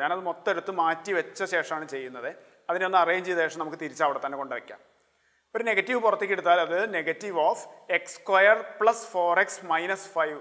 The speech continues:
എന്നായിട്ട് മാറും. ഇനി നമ്മൾ പഠിച്ച ആ സ്ക്വയർ പെർഫെക്റ്റ് സ്ക്വയർ ആക്കുന്ന ഒരു ടെക്നിക്ക് ഉണ്ടല്ലോ, എക്സിൻ്റെ കോഎഫിഷ്യന്റ് ഫോർ ആണ്, അപ്പോൾ അതിൻ്റെ പകുതി ടു ആണ്. അപ്പോൾ ഒരു എക്സ് plus two whole square എന്നുള്ള രൂപത്തിൽ ആദ്യം തന്നെ അതിനെ എഴുതുന്നു. അങ്ങനെ എഴുതി കഴിഞ്ഞാൽ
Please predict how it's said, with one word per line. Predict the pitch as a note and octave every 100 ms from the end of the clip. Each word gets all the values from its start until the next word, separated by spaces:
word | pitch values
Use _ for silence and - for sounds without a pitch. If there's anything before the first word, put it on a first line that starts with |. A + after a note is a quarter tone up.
| -
എന്നായിട്ട് | D3 B2+ B2 F3
മാറും. | E3 A2+ - _ _ _ _ _ _ _ _
ഇനി | G#3 C4 A3+
നമ്മൾ | G3+ A#3+ A3+
പഠിച്ച | F#3+ - G#3+ G#3 G#3 - - - - - F3
ആ | F#3 -
സ്ക്വയർ | F3+ F3 F3+ G3+ F#3+ -
പെർഫെക്റ്റ് | D#3+ D#3+ F#3 -
സ്ക്വയർ | F#3+ F#3+
ആക്കുന്ന | G3 G3 F#3+ F#3
ഒരു | F3+
ടെക്നിക്ക് | F3 E3+ F3
ഉണ്ടല്ലോ, | E3 E3+ A3 - - _ E3
എക്സിൻ്റെ | - - F#3+ F#3+
കോഎഫിഷ്യന്റ് | F3+ F3 E3+ F#3+ F3+ F#3
ഫോർ | E3+ E3 F3 E3
ആണ്, | G3+ -
അപ്പോൾ | E3+
അതിൻ്റെ | F3 D#3+ F3
പകുതി | D#3 E3 F3 E3
ടു | F3 E3
ആണ്. | D#3 B3 - - _
അപ്പോൾ | - G#3
ഒരു | F3+
എക്സ് | - -
plus | A3 A3 - -
two | A#3+ G3
whole | F#3+ F3+
square | - F#3 F3+
എന്നുള്ള | F3 F3 E3+
രൂപത്തിൽ | D#3+ E3+ D#3
ആദ്യം | D#3 F3+ E3+
തന്നെ | D#3+ D3
അതിനെ | C#3+ C#3+
എഴുതുന്നു. | C#3+ D3+ B2+ G2+ _ _ _ _ _ _
അങ്ങനെ | E3 G#3+ F#3+
എഴുതി | G3+ G3+
കഴിഞ്ഞാൽ | F3 D#3 F3+